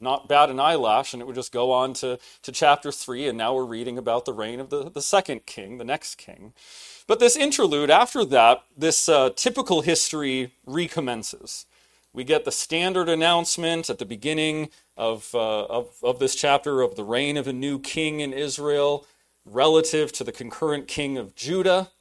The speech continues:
right? And the, this and this year of the king of Judah, this king of Israel <laughs> began to reign, and he reigns for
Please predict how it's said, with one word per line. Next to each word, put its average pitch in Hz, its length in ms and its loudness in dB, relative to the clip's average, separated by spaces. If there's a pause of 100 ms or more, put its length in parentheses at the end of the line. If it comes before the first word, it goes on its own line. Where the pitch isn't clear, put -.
right? 135 240 -4
And 110 160 -10
the, 104 320 -10 (180)
this 120 200 -8
and 123 120 -6
this 123 220 -6
year 131 380 -2
of 120 140 -4
the 131 60 -10
king 123 280 -12
of 120 80 -12
Judah, 123 420 -6
this - 460 -12
king 127 260 -8
of 120 140 -8
Israel 139 380 -4
<laughs> 139 120 -8
began 131 300 -6
to 135 80 -10
reign, 131 360 -4 (320)
and 180 160 2
he 190 100 2
reigns 143 460 0
for 131 580 0